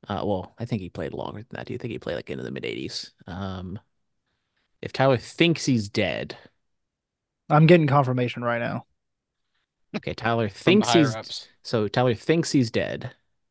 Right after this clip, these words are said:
Speaker 2: Very much still alive.
Speaker 1: Okay, so
Speaker 3: Oh.
Speaker 1: that, that rules in Reggie Jackson, but I think he would know Reggie Jackson is still alive.
Speaker 3: Yeah.
Speaker 1: Um, oh, and <laughs> he
Speaker 3: And
Speaker 1: left.
Speaker 3: he gone.
Speaker 1: He
Speaker 3: Little
Speaker 1: gone.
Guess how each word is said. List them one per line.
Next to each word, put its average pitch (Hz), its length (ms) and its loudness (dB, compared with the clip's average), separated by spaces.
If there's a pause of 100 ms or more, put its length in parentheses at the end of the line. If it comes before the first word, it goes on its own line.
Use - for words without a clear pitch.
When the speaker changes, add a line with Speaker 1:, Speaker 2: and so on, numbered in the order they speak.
(140)
Speaker 2:
Very 156 340 8
much - 640 6 (240)
still 127 340 2
alive. - 480 -4 (300)
Speaker 1:
Okay, 117 340 -2 (120)
so 92 240 -2
Speaker 3:
Oh. 87 40 -6
Speaker 1:
that, - 280 -6 (160)
that 123 180 4
rules 151 280 6
in 196 200 6
Reggie 117 240 4
Jackson, 107 480 -2
but 107 100 0
I 98 60 -2
think 110 180 -4
he 127 120 0
would 107 120 2
know 107 140 0
Reggie 95 260 -6
Jackson - 400 -8
is 95 160 -6
still 67 220 -6
alive. - 360 -6 (500)
Speaker 3:
Yeah. - 240 -16
Speaker 1:
Um, - 600 -6 (200)
oh, 156 200 2 (140)
and 120 260 4 (180)
<laughs> - 200 -14
he 202 200 8
Speaker 3:
And - 100 8
Speaker 1:
left. - 160 2
Speaker 3:
he 349 160 8
gone. 180 680 4
Speaker 1:
He 294 440 8
Speaker 3:
Little 302 200 10
Speaker 1:
gone. - 120 8